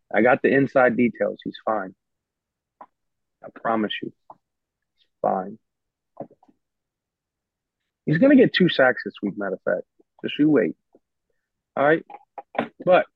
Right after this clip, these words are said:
until then, you can join Triple Babble right back here for the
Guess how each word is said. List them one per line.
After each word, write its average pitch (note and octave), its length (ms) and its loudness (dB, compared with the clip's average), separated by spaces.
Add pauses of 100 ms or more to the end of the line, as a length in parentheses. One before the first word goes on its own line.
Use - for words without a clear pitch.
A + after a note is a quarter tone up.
(380)
until D3+ 320 -2
then, D3+ 260 -2
you C3 80 -6
can A2+ 160 -6
join C#3 220 0
Triple C3+ 260 -2
Babble C3 380 0
right F#3+ 240 2
back C4 260 2
here G#3 300 0 (520)
for B2 120 -14
the A2+ 80 -16